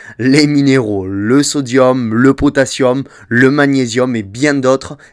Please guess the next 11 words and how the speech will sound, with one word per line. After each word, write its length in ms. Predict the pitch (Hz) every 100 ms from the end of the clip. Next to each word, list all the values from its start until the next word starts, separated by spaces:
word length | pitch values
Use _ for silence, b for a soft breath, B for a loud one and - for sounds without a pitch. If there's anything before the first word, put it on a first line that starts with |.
| -
Et 180 | 110 143
aujourd'hui, 540 | 160 147 139 127 147
comme 240 | 123 110
d'habitude, 560 | 127 143 139 - 123 135
je 140 | 113
te 100 | 107
facilite 640 | 107 - - - 143 131 113
et 40 |
vulgarise 560 | 104 143 139 127 143 120
les 320 | 104 98 113
explications 760 | 135 - 131 131 123 - 127